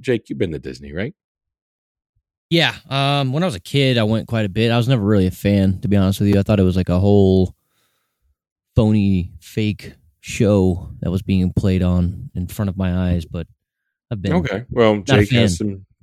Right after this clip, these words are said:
Speaker 1: Jake has some issues when it's
Speaker 2: Strong.
Speaker 1: Chuck. It needs
Speaker 2: Well,
Speaker 1: some,
Speaker 2: my,
Speaker 1: it
Speaker 2: no,
Speaker 1: needs
Speaker 2: no, no, no. My, my little sister loves it. She lives in Orlando. She has a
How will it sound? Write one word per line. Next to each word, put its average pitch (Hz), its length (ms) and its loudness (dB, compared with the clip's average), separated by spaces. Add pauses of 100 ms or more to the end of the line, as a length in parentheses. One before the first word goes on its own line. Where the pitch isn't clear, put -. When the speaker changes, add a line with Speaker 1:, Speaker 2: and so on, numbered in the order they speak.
Speaker 1:
Jake 92 220 -6
has 95 180 -4
some 117 120 -6
issues 98 280 -4
when 101 120 -6
it's 110 100 -10
Speaker 2:
Strong. 107 400 2
Speaker 1:
Chuck. - 80 -20 (240)
It 104 80 -8
needs 98 220 -10
Speaker 2:
Well, 196 80 2
Speaker 1:
some, 196 40 6
Speaker 2:
my, 196 120 8
Speaker 1:
it 196 40 2
Speaker 2:
no, 247 140 6
Speaker 1:
needs 247 180 8
Speaker 2:
no, - 0 -
no, 247 100 10
no. 208 340 8
My, - 0 -
my 214 140 6
little 214 200 6
sister 202 380 4
loves 131 220 6
it. 175 100 2
She 165 140 4
lives 165 240 4
in 143 80 4
Orlando. 123 400 6
She 139 180 0
has 120 120 2
a 107 160 0